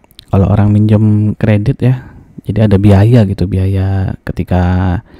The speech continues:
pinjamannya disetujui itu ada biaya provisi namanya. Lalu ada komisi dari perusahaan asuransi ya, mungkin B T N ini ada kerjasama dengan asuransi, menjual produk asuransi.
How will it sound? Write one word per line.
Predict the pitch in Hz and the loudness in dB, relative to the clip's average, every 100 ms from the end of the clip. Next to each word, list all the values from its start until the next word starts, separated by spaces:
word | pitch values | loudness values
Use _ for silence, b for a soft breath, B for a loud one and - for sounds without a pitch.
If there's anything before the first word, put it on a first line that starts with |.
| B B B B B _ _ | B B B B B _ _
pinjamannya | - 92 95 92 92 98 95 92 | -2 2 2 2 2 2 2 0
disetujui | 95 - 95 95 113 | -2 0 0 2 2
itu | 104 | 2
ada | 101 101 | 2 2
biaya | 85 85 87 | 0 0 0
provisi | - - 82 - | -2 -4 -6 -2
namanya. | 85 62 - 123 | -2 -4 -8 -8
Lalu | 87 107 104 | -2 2 2
ada | 98 | 2
komisi | 92 98 101 - 104 101 98 | 2 2 0 -2 -2 0 0
dari | 98 95 98 101 98 | 2 2 2 0 -2
perusahaan | _ - - 101 90 | _ -8 -4 0 2
asuransi | 104 101 95 104 113 90 | 2 2 2 2 2 2
ya, | |
mungkin | 87 90 104 104 | 2 0 0 2
B | 90 | 2
T | - | 2
N | 90 92 | 2 2
ini | 101 | 2
ada | 92 | 2
kerjasama | 85 87 92 87 | 0 0 0 0
dengan | 90 90 82 | 2 0 -2
asuransi, | - 92 90 117 | -2 -2 0 0
menjual | 101 92 90 | 0 2 0
produk | 95 98 80 | 0 -4 -4
asuransi. | - 87 87 - 143 | -2 -2 -4 -4 -4